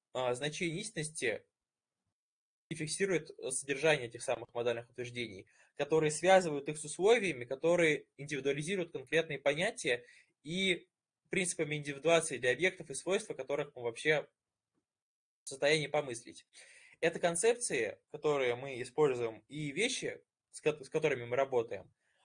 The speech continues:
они, м, о них мы можем думать как о, э, ну, можем думать о них в модальном дискурсе. И мы при этом можем их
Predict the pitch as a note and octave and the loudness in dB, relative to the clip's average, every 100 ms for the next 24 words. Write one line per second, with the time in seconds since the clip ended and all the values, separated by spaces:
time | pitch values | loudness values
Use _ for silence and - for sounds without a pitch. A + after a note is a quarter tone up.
0 | _ - C3+ D3+ G#3 G3+ - _ _ C#3 | _ -4 -4 -4 -4 -4 -6 _ _ -18
1 | C#3 C3 B2+ A#2+ A#2+ _ _ _ _ _ | -14 -12 -12 -12 -16 _ _ _ _ _
2 | _ _ _ _ _ _ _ _ _ _ | _ _ _ _ _ _ _ _ _ _
3 | _ _ _ _ _ _ _ _ _ - | _ _ _ _ _ _ _ _ _ -6
4 | C#3+ G3+ B3+ E3 C#3+ G3 F3+ D3 C#3 F3 | -4 -2 -2 -2 2 4 4 0 -2 -2
5 | D#3 - - D3+ D3+ - - C3 C#3 C3+ | -2 -4 2 4 4 2 -2 4 8 8
6 | C3 B2+ - _ _ B2+ B2+ A#2+ A#2 A2 | 6 4 0 _ _ -4 -2 -2 -2 -4
7 | A2 G#2 - _ _ _ _ _ - F3+ | -6 -10 -14 _ _ _ _ _ -8 -8
8 | - _ _ - - _ D3+ F#3 E3+ D3+ | -8 _ _ -20 -20 _ 2 2 2 -4
9 | E3+ D#3 D3 D3+ - B2 E3 D#3 A#2 A#2+ | -4 -4 -4 -6 -6 2 4 4 0 -6
10 | B2 - - - - _ _ _ _ _ | -10 -12 -16 -14 -16 _ _ _ _ _
11 | - D#3+ F#3 - - D#3 C3 B2+ _ _ | -6 -2 0 -2 -4 -4 -4 -10 _ _
12 | _ D3+ D#3 F#3 E3+ C#3+ - C3 D#3+ D#3+ | _ 2 6 6 6 2 -4 4 4 4
13 | - - E3+ - | -4 -4 -4 -6